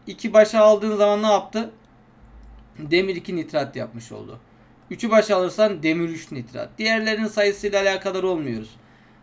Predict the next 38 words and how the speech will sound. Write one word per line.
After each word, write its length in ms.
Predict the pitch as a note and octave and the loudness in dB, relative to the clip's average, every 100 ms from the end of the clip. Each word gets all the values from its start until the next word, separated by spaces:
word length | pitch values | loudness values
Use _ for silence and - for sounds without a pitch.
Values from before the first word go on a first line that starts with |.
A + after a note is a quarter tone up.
| _ - | _ -4
Oksijen 460 | G3 - G#3 A#3 | -4 -4 -2 0
biliyorsun 420 | A3 A3 A3+ A3 A3 | 0 -2 -4 -4 -4
bileşiklerinde 520 | A3 - A3+ A3 G#3+ | -4 -6 -4 -2 0
eksi 220 | G#3+ - | -4 -6
iki 140 | A3 | -2
değerli 360 | G#3 G#3 G#3 G#3+ | 6 8 8 4
kalıyor. 380 | G#3+ F3+ F3 G3+ | 2 2 0 -2
Burası 280 | F#3+ G3 G3+ | -2 -4 -2
eksi 220 | G3+ - | -2 -4
iki 160 | G#3 G#3+ | -8 -2
değerlikse 480 | G3+ F3+ E3+ - G3+ | 2 2 0 -6 -8
toplam 360 | F#3+ F#3 G#3 | -8 -4 -2
yükün 220 | G3+ G3 F#3 | -2 -6 -8
sıfır 260 | F#3+ F#3+ | -10 -8
olabilmesi 540 | G3 F#3+ F#3+ G3 G3 - | -4 -2 -4 -4 -8 -10
için 200 | G#3 F#3+ | -10 -6
buranın 240 | F#3+ G3+ | -4 -2
artı 380 | F#3+ F#3+ F#3 - | 0 0 -2 -6
iki 140 | - | -4
değerlik 360 | F3+ E3 D3+ D#3 | 2 4 2 -2
olması 300 | D3+ - D3 | -8 -8 -4
lazım. 300 | D3+ F#3 F3 | -4 -4 -4
Normalde 460 | F3+ F#3+ F#3+ F3+ | -2 -2 -4 -4
aslında 380 | F#3 - F#3+ F#3 | -4 -4 -6 -6
bu 180 | F#3 F3+ - - _ _ | -6 -8 -14 -20 _ _
şöyleymiş. 500 | - G3+ G3 D#3+ C#3 | -2 4 4 2 -4
S 300 | B2+ F3 F3+ | -8 -4 -2
N 140 | F#3 F#3 | -2 -4
iki 200 | F#3 F#3+ | -4 -2
O 200 | F#3 F3+ | 0 0
iki 360 | F3+ G3 G3+ | -2 -6 -6
sadeleşmiş, 760 | G#3+ - F#3 F3+ F3 E3+ - A3+ | -8 -2 0 0 -2 -4 -6 -10
S 340 | - F#3+ F3+ | -8 -6 -4
N 160 | F#3+ G3 | -2 -4
O 260 | G#3 G3 | -2 -2
şeklinde 400 | F#3 F3+ E3+ E3+ | -2 -6 -8 -6
gösterilmiş 640 | D#3 E3 - F#3+ G#3 C#4+ - | -4 -4 -4 -4 -2 -2 0
ama 340 | C4 D#3+ G#2+ | 2 2 -2